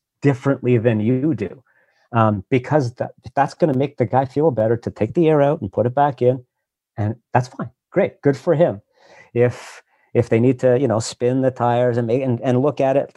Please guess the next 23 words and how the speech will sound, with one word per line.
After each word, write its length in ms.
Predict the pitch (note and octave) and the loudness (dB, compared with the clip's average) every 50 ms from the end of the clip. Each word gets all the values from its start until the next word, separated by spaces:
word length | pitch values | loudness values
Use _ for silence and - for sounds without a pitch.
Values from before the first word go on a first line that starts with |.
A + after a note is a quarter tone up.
| A#2 - | -10 -8
to 80 | - A#2 | -8 -6
see 140 | - C3+ | -2 -2
if 120 | C3 A#2+ - | -2 0 0
it's 140 | A#2+ - - | -2 -2 -2
out 200 | - B2 A#2 B2 | -2 0 2 2
of 160 | C3 B2 G#2+ G#2+ | 2 0 0 0
line, 460 | A2 A2 A#2 A#2+ B2+ C#3 D3 C#3 A2+ | -2 0 2 2 2 2 0 -2 -2
which 220 | A2 G#2+ - - | -4 -4 -6 -6
it's 200 | A#2+ - - - - | -8 -8 -10 -10 -8
not 360 | A2 A2 A2 C3 E3 - - A#2+ | -4 -2 0 0 0 -2 -2 -2
going 360 | G#2+ A#2+ C3+ C#3+ D3+ D3 B2 | 0 0 0 2 0 0 -2
to 100 | - G#2+ | -2 -4
be, 180 | G2+ G#2+ A#2+ | -2 0 0
like 200 | B2+ A#2 G#2 - | 0 0 0 0
you 100 | C3 C#3+ | 0 0
said, 320 | C#3+ B2+ - A2+ G#2+ G#2+ A2+ | 0 0 0 2 2 2 2
if, 220 | G#2+ - _ _ _ _ _ _ _ _ _ _ _ _ - | 0 -2 _ _ _ _ _ _ _ _ _ _ _ _ -2
like, 120 | C3+ B2+ B2+ | -2 -2 -2
when 180 | - D#3 F#3 A#3 | 0 -2 -2 -2
was 120 | C#4+ B3 | -2 -2
the 60 | - | 0
last 300 | F3 C3+ C#3 C#3+ B2+ - | 0 0 0 0 -2 -6
time 400 | - C#3+ C#3 C3+ C3 B2 A2 A#2 | -6 -4 -4 -2 -2 -4 -6 -8